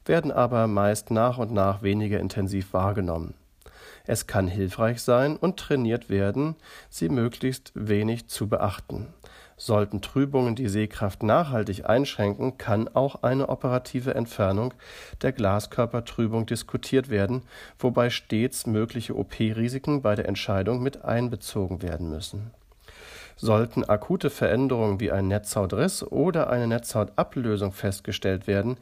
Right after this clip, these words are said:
leiten wir die Therapie sofort ein, um größeren Schaden für das Augenlicht abzuwenden. Dabei reicht die Spanne abhängig vom Befund von einer Laserbehandlung bis zu einer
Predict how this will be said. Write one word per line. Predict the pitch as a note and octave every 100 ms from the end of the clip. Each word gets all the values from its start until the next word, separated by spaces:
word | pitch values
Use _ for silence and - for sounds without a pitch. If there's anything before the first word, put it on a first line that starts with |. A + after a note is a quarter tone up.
| - - -
leiten | A2+ G#2 G#2 G#2+
wir | G#2
die | G2+
Therapie | - G2+ F#2+ -
sofort | F#2+ F#2 - - C#3 C#3 -
ein, | F#2 D#2 A2+ - -
um | C3+ B2+
größeren | - G2 F#2 - A2
Schaden | A2 A2+ G#2+ A#2+
für | - G#2+
das | A2 -
Augenlicht | F#2 G2 G2 A#2 - -
abzuwenden. | G#2+ - - F#2 E2+ E2+ - G2 - - - - - -
Dabei | C3 D#3
reicht | C3 B2 B2+
die | B2
Spanne | - - A#2+ A#2 - -
abhängig | C3 C3 C#3 B2 A2+
vom | A#2+ G#2
Befund | G2+ - D#3 -
von | C3
einer | A2 G#2
Laserbehandlung | G#2 D3 D3+ C#3 B2+ C3 B2+ A#2
bis | A2+ -
zu | - - -
einer | A2 A2 A#2+